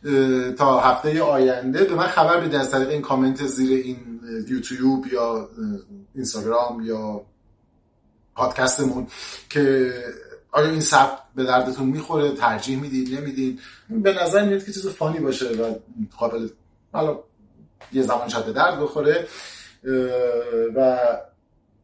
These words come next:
همینطور، اه، من با این شروع کردم، باید می‌خوام تمام کنم که، اه،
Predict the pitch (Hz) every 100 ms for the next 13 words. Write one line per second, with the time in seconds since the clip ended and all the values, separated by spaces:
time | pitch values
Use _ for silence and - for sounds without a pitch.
0 | _ - 185 226 220 202 214 226 220 -
1 | - _ 139 135 131 131 127 127 123 135
2 | 135 - 101 - 107 107 131 170 196 175
3 | 170 147 139 131 127 127 120 127 127 117
4 | 131 127 123 - _ _ _ 123